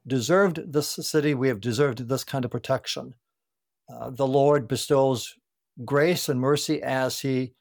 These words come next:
sees fit. And he's demonstrating that to the nations.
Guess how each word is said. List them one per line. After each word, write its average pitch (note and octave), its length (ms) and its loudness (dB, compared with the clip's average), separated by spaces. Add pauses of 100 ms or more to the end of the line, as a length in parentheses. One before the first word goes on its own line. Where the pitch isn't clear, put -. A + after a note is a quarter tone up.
(140)
sees - 460 -4
fit. - 420 -12 (1300)
And B2+ 160 -4
he's A#2 140 -2
demonstrating C3+ 540 -2
that B2 220 -2
to B2+ 80 -6
the A#2+ 120 -4
nations. - 720 -6